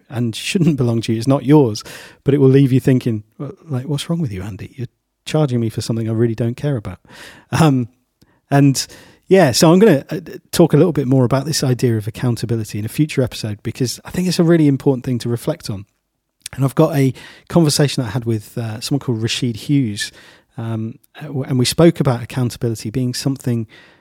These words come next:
that really starts within, and it really speaks this idea of, of truth, you know, personal truth,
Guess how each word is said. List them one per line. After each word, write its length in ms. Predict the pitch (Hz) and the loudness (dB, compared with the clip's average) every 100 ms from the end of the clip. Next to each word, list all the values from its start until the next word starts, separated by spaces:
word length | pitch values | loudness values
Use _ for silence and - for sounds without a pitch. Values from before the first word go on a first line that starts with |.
| _ - | _ -2
that 100 | 147 | 2
really 600 | 143 185 175 143 113 143 | 4 6 4 2 0 -6
starts 420 | - 156 135 - | -4 0 0 0
within, 320 | 123 139 123 | 0 2 2
and 100 | 110 | 0
it 180 | 120 - | -4 -6
really 360 | 165 147 151 131 | 0 2 4 2
speaks 380 | - 143 143 - | 0 0 0 -4
this 140 | - | -2
idea 360 | 117 123 123 117 | -2 2 2 2
of, 220 | 107 - - | -2 -8 -8
of 280 | 113 - _ | -8 -12 _
truth, 680 | - 151 120 - - - _ | 0 2 2 0 -18 -20 _
you 140 | 151 123 | -8 -6
know, 160 | 113 - _ _ | -6 -10 _ _
personal 420 | - 165 - 135 | 2 2 4 0
truth, 460 | 120 139 120 110 | 0 0 0 -2